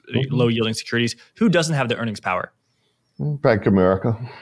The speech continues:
Speaker 1: The, despite the fact that their revenues were up, uh, they're still a highly inefficient institution. And they need to, they need to cut a few points off of their efficiency ratio. Same with Citi. Citi is still in the high sixties.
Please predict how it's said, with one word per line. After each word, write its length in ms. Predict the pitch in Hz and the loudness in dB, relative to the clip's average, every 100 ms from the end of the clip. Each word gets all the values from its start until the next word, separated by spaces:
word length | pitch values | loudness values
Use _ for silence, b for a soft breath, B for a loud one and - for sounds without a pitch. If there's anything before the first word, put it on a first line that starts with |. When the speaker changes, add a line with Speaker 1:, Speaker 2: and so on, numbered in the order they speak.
| B B B B | B B B B
Speaker 1:
The, 240 | 104 110 95 | -2 0 0
despite 540 | 110 - 123 113 110 | -2 -2 2 2 2
the 80 | 110 | 0
fact 340 | 107 101 - | 4 4 2
that 140 | 101 95 | -2 0
their 100 | 90 | 2
revenues 640 | 90 90 101 92 90 80 | 4 4 2 2 0 0
were 220 | 85 - 82 | -4 0 0
up, 320 | 104 - - b b b b | 0 -4 -20 b b b b
uh, 180 | 90 92 | 2 2
they're 200 | 104 104 | 2 0
still 380 | - 117 113 90 | 0 0 4 4
a 60 | |
highly 500 | 92 104 113 98 87 | 2 2 2 4 2
inefficient 560 | 82 82 - 87 - 87 | 2 0 -2 -4 -2 -2
institution. 800 | 78 - 78 - 85 78 60 82 - _ _ _ _ _ - - | -2 -4 -8 -4 -4 -4 -10 -12 -18 _ _ _ _ _ -20 -6
And 120 | 90 | -2
they 80 | 87 | 0
need 300 | 87 90 - | 2 0 -2
to, 180 | 78 73 _ _ _ _ | -4 -4 _ _ _ _
they 80 | 90 | 0
need 220 | 90 80 | 0 0
to 80 | 82 | -2
cut 240 | - 85 | 0 -2
a 40 | 78 | -2
few 220 | - 78 | -4 -6
points 420 | - 82 76 - | -2 -2 -2 -2
off 220 | 73 - | -4 -2
of 80 | 78 | -4
their 180 | 73 69 | -2 -4
efficiency 580 | 69 80 - 78 - 73 | -4 -8 -6 -10 -8 -4
ratio. 420 | 71 65 76 71 | -2 -2 -6 -6
Same 260 | - 117 | -2 0
with 140 | 131 101 | 0 0
Citi. 340 | - 101 98 - - B B B B | 0 0 -2 -8 -20 B B B B
Citi 360 | - 101 110 95 | -4 0 2 2
is 120 | - | 0
still 240 | - 101 | 0 2
in 60 | 90 | 2
the 80 | 82 | 2
high 220 | 85 87 | 0 -2
sixties. 680 | - 80 - 98 92 - | -2 -4 -4 -2 -2 -4